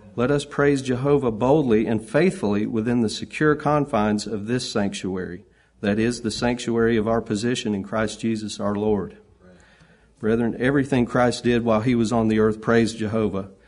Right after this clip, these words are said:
And by praising him and worshiping at his feet, we are in turn praising and worshiping the Father in heaven who sent him.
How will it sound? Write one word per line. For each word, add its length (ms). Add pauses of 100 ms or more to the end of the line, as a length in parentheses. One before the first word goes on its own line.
(360)
And 120
by 240
praising 600
him 420
and 240
worshiping 400
at 120
his 260
feet, 280
we 140
are 160
in 140
turn 320
praising 520
and 200
worshiping 420
the 80
Father 420
in 120
heaven 380
who 120
sent 360
him. 260